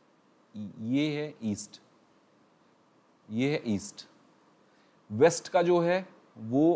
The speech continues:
आप यहाँ पे आ जाइए, ये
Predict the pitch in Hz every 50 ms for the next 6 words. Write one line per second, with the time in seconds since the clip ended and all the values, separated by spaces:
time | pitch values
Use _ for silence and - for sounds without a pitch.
0 | - - 120 127 139 147 147 - 135 131 123 131 117 95 - 92 90 90 87 95
1 | 87 85 82 82 82 _ _ _ _ _ _ _ _ _ _ _ _ _ _ _
2 | _ _ _ _ _ _ _ _ _ _ _ _ _ _ _ _ _ _ _ _
3 | _ _ _ _ _ _ _ _ _ _ _ _ _ _ _ _ _ _ _ _
4 | _ _ _ _ _ _ _ _ _ _ _ _ _ _ _ _ _ _ _ _
5 | - 107 113 127 139 -